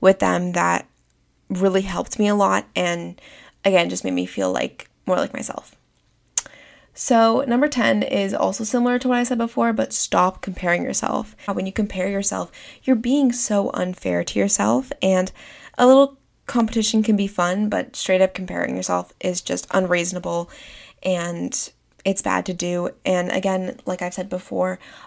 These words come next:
I've caught myself doing it when I didn't think I was doing it, and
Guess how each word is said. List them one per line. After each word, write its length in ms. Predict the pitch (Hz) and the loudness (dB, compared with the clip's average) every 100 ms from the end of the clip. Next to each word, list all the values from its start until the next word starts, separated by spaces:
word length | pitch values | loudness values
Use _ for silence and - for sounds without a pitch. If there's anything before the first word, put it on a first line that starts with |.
| - | -4
I've 160 | 190 - | -4 -2
caught 240 | 190 - | 0 2
myself 340 | 190 196 202 | 2 0 0
doing 300 | 208 220 226 | 0 2 2
it 240 | 247 277 - - - _ | 2 0 -4 -18 -20 _
when 180 | 196 180 | 4 4
I 80 | |
didn't 240 | 185 185 - | 4 0 -2
think 160 | 180 | -2
I 100 | 202 | 0
was 180 | 214 214 | 2 2
doing 360 | 214 226 226 240 | 2 2 2 2
it, 240 | 269 - | 2 -2
and 540 | - 185 - - - | -4 -2 -2 -2 -6